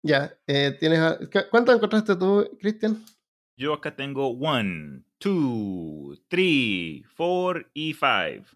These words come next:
Speaker 1: Ya, cuenta uno.
Speaker 2: Vale.
Speaker 1: Ay, espérate, ¿qué, qué calificación le dan a esa muerte?
Speaker 2: ¿A esta
Speaker 1: De, de
Speaker 2: muerte?
Speaker 1: uno a diez, de uno a diez.
Speaker 2: De
Speaker 1: Yo le
Speaker 2: uno a
Speaker 1: doy,
Speaker 2: diez.
Speaker 1: yo le doy un, un s-,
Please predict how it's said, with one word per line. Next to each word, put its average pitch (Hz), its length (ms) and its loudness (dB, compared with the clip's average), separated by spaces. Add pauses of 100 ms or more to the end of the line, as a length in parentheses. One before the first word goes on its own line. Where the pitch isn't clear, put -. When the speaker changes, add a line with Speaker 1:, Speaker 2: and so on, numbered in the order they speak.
(520)
Speaker 1:
Ya, 117 160 -6
cuenta 156 280 -2
uno. 117 200 -6 (1400)
Speaker 2:
Vale. 120 480 2 (760)
Speaker 1:
Ay, 190 140 6
espérate, 202 340 6
¿qué, 202 180 4
qué 202 100 -4
calificación 180 540 4
le 165 80 4
dan 165 120 4
a 170 40 4
esa 170 140 -2
muerte? 180 320 -4 (400)
Speaker 2:
¿A 98 140 -2
esta 139 280 -2
Speaker 1:
De, 151 80 2
de 147 60 0
Speaker 2:
muerte? 175 180 4
Speaker 1:
uno 175 120 6
a 165 40 4
diez, - 340 -2
de 160 160 -2
uno 165 120 2
a 165 40 2
diez. 180 200 -2 (340)
Speaker 2:
De 117 140 0
Speaker 1:
Yo 180 60 4
le 196 100 6
Speaker 2:
uno 190 80 6
a 202 40 8
Speaker 1:
doy, 202 100 8
Speaker 2:
diez. 196 200 4 (640)
Speaker 1:
yo - 240 0
le 185 100 6
doy 196 300 6
un, 180 480 4 (1300)
un 165 220 4
s-, - 640 -12